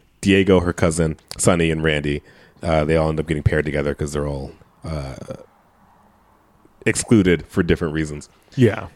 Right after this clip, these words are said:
Speaker 1: And they end up following her down, and then Dora gets kidnapped, and they also get kidnapped with her. And then they get fucking sedated. <laughs>
Speaker 2: It was really funny because they hid.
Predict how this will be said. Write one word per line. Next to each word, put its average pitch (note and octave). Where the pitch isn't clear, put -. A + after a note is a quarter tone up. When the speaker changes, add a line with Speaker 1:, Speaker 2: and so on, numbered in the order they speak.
Speaker 1:
And D#2
they G2
end F#2
up E2
following F2+
her D#2+
down, A2+
and F2
then E2+
Dora C3
gets F3+
kidnapped, E2
and F2+
they F2
also G2
get G2+
kidnapped F#2+
with -
her. -
And F#2
then F2+
they F#2
get F#2+
fucking G2
sedated. F#2
<laughs> -
Speaker 2:
It C#3+
was C#3
really F3+
funny A#2+
because A2
they C3
hid. B2